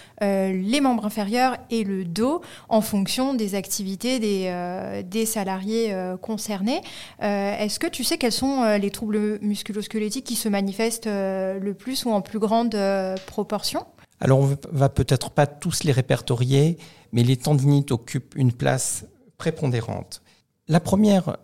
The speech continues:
Speaker 2: maladie professionnelle et le premier trouble musculo-squelettique présent chez les salariés est le syndrome du canal carpien, qui consiste en une compression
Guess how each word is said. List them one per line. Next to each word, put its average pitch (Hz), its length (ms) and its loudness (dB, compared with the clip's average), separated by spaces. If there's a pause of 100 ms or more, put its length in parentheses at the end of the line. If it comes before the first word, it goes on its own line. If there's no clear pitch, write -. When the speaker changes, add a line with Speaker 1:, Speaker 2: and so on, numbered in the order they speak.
(160)
Speaker 2:
maladie 143 460 4
professionnelle 131 720 2
et 117 40 4
le 110 80 2
premier 135 360 4
trouble 143 280 2
musculo-squelettique 123 1200 0 (200)
présent 139 420 2
chez - 160 0
les 107 80 0
salariés 120 640 0 (380)
est 151 40 -2
le 151 80 4
syndrome 139 360 4
du 127 100 0
canal 120 300 4
carpien, 117 520 0 (120)
qui - 100 -14
consiste - 640 0
en 120 160 2
une 120 200 4
compression 156 800 0